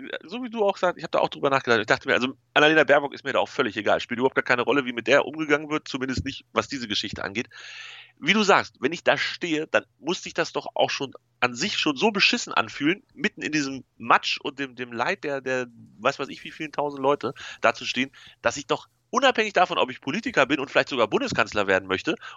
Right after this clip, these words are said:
und dementsprechend noch viel, viel mehr auf meine Gesten und, und Worte achten muss, muss ich doch eigentlich vom, vom Grunde her gar nicht in der Lage sein, da witzige Späßchen machen zu können. Und in meinem Kopf ging das dann weiter, stell dir vor, der wird Bundeskanzler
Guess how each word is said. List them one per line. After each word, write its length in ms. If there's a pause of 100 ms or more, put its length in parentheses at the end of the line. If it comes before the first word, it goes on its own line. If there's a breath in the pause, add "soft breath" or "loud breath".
und 260 (120)
dementsprechend 640
noch 120
viel, 420
viel 320
mehr 320
auf 160
meine 460 (140)
Gesten 720
und, 240
und 160
Worte 400
achten 260
muss, 200 (1600 soft breath)
muss 200
ich 60
doch 200
eigentlich 400
vom, 320
vom 140 (120)
Grunde 320
her 140
gar 140
nicht 100
in 60
der 80
Lage 260
sein, 240 (240 loud breath)
da 280
witzige 360
Späßchen 400
machen 200
zu 140
können. 220 (280 loud breath)
Und 240
in 80
meinem 200
Kopf 260
ging 160
das 140
dann 160
weiter, 320
stell 160
dir 100
vor, 160
der 100
wird 140
Bundeskanzler 680